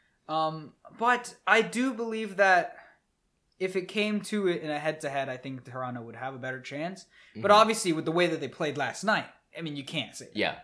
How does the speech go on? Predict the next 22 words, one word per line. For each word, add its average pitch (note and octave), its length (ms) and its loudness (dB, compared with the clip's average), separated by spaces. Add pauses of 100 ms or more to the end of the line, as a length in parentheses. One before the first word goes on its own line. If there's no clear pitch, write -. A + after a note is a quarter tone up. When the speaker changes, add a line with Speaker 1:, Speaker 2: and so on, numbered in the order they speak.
Speaker 2:
Oh, C#3 180 8
absolutely. G2+ 400 -2 (520)
Speaker 1:
Right. F3+ 220 2
Um, F#3 160 -6
but F#3+ 180 2
we G#3+ 100 0
didn't C#4+ 280 2
actually A3 400 2
give F3+ 180 4
a F3 40 -2
prediction E3+ 460 0
on C#3 100 -4
how C#3+ 220 -2
we D3 100 -4
think C#3 240 -10
the C3 80 -12
Cardinals-Phillies C#3+ 840 -2
series C#3+ 340 -4
is B2+ 100 -10
going C3 320 -6
to B2+ 100 -10
go. A2+ 220 -10